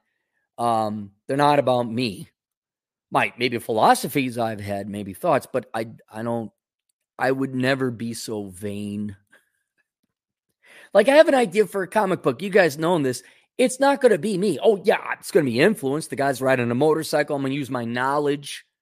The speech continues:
of all my adventures in the United States to paint the landscape in the background, the stage by what they have.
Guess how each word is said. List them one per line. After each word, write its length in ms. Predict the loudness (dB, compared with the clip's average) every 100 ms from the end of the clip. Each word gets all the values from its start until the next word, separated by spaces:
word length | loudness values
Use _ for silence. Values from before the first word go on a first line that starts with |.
| _ _ _ _ _ _ _
of 100 | -6
all 140 | -4 -2
my 100 | -4
adventures 460 | -2 -4 -4 -6
in 100 | -6
the 80 | -4
United 320 | -6 -6 -8
States 300 | -10 -10 -10
to 100 | -12
paint 260 | -10 -10 -10
the 120 | -10
landscape 640 | -2 0 0 0 0 0 0
in 80 | -8
the 40 | 0
background, 520 | 2 2 0 -6 -6
the 40 |
stage 400 | -6 0 0 2
by 120 | 0
what 160 | 0 -2
they 60 | -2
have. 160 | -2